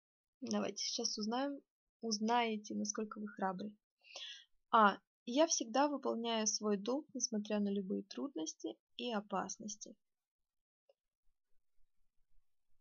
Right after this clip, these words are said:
От пяти до одного,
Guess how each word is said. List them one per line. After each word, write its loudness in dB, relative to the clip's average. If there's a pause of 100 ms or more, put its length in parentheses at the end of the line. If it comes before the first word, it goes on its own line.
(1900)
От -6
пяти -2
до -2
одного, -4